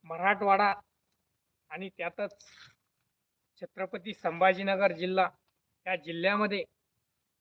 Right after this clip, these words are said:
दुष्काळाची छाया खूपच जास्त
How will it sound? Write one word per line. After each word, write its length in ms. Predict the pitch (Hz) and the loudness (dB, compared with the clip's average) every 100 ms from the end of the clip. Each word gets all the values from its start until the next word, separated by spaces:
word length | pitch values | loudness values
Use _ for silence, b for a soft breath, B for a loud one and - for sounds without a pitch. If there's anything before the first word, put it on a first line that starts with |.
| _ _ _ | _ _ _
दुष्काळाची 600 | 170 - 208 202 196 233 | -20 -8 -2 0 -2 -4
छाया 400 | 196 160 185 196 - _ _ _ | -10 -4 -2 -2 -6 _ _ _
खूपच 360 | 175 - 185 | -20 -16 -12
जास्त 320 | 190 156 - | -10 -10 -10